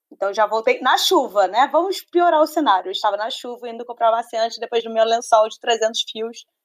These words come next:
ser mijado. E aí, o que acontece? Eu fui lavar louça pensando, "Vou escutar um podcast que eu gosto muito." E o assunto era legal, era sobre fomo, que é o medo de você, que eu tenho muito fomo,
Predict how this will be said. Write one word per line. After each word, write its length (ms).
ser 140
mijado. 360
E 100
aí, 480
o 1000
que 140
acontece? 560
Eu 80
fui 160
lavar 300
louça 320
pensando, 480
"Vou 100
escutar 360
um 120
podcast 600
que 60
eu 100
gosto 480
muito." 480
E 100
o 60
assunto 400
era 180
legal, 340
era 140
sobre 280
fomo, 560
que 140
é 180
o 120
medo 360
de 140
você, 760
que 100
eu 60
tenho 180
muito 320
fomo, 360